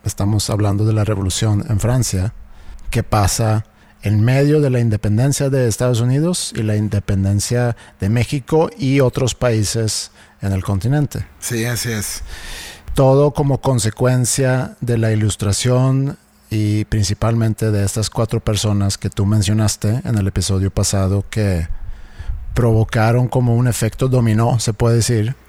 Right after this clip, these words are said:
Speaker 2: Sí.
Speaker 1: con sus ideas y sus pensamientos que,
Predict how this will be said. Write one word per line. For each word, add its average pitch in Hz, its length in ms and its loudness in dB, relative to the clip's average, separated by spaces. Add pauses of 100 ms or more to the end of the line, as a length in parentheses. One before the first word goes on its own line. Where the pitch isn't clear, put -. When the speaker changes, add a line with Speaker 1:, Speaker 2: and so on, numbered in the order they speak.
(100)
Speaker 2:
Sí. 117 280 -6 (140)
Speaker 1:
con 107 280 2
sus - 560 -2
ideas 117 500 2
y 127 60 0
sus 104 160 0
pensamientos 113 800 0
que, 92 460 -2